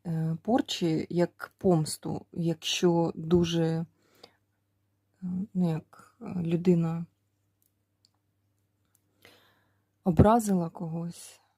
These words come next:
можуть наводити порчу. Ви нікого не ображали. Тут по цих картах агресія без причини на вас ставиться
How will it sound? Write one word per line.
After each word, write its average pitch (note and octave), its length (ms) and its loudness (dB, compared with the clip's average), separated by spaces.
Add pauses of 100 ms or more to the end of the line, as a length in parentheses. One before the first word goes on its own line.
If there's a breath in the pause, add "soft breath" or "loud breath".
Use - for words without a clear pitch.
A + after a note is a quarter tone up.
(140)
можуть F3+ 560 4
наводити E3 480 -8
порчу. F3+ 440 -6
Ви F3+ 100 6
нікого F#3+ 500 4
не E3+ 180 2
ображали. F3 640 -4 (320)
Тут F3 200 -8
по F#3 120 -4
цих F3+ 280 -6
картах G3 540 -6
агресія E3+ 560 -4
без F3 380 -2
причини F3+ 800 -4
на F3+ 140 0
вас F3 440 -6 (1600 soft breath)
ставиться F3 1080 -6